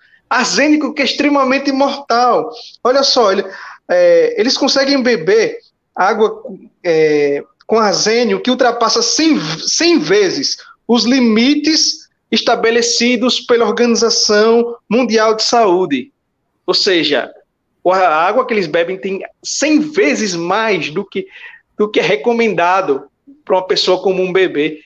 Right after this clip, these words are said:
Eles conseguem beber porque eles possuem uma mutação. E aí,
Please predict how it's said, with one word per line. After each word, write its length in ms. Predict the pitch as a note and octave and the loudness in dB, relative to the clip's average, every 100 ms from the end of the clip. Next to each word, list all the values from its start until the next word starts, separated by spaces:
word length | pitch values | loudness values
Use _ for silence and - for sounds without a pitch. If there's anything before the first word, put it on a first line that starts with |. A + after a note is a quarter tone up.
| - | -6
Eles 240 | - C#4 | -2 -2
conseguem 520 | - B3+ A#3+ C4 B3 A3+ | -2 -2 0 -2 -2 0
beber 480 | G#3+ E3+ F#3 A3 | 0 2 2 2
porque 200 | B3 A3+ | 0 -2
eles 200 | G#3+ G3+ - | -2 -4 -6
possuem 320 | - G3 - G#3+ | -2 -2 0 2
uma 120 | G#3 | 2
mutação. 680 | B3 C#4+ G#3+ - G#3+ A3+ F#3+ - - _ _ _ _ _ | 0 0 0 0 0 0 -2 -10 -20 _ _ _ _ _
E 200 | A3 A#3 | -2 0
aí, 540 | A#3 G#3 G#3+ A#3 - | 2 2 0 -2 -4